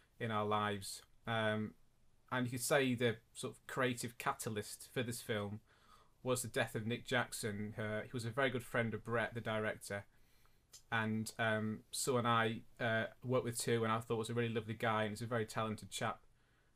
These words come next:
Um, but I sort of felt the film was dealing with some important issues, and not in the way you usually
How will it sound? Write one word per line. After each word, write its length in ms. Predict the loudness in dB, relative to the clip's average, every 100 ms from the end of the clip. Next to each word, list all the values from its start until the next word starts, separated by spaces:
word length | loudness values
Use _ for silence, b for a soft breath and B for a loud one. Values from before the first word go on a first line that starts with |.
| _
Um, 420 | 0 2 0 -4 -8 _ _ -20 -20 -20 2
but 140 | 4
I 20 | 4
sort 180 | 2
of 80 | 2
felt 140 | 2 2
the 60 |
film 280 | 2 2 2
was 140 | -2
dealing 280 | 0 0 2
with 140 | 0 -2
some 320 | 0 0 -2 _ _ _
important 480 | -6 2 4 4 2
issues, 520 | -2 0 0 0 -2
and 320 | 0 0 -2 -10 _ _
not 200 | -2 0
in 80 | 2
the 80 | 4
way 160 | 6 6
you 260 | 4 2
usually 500 | 0 0 0 0 -2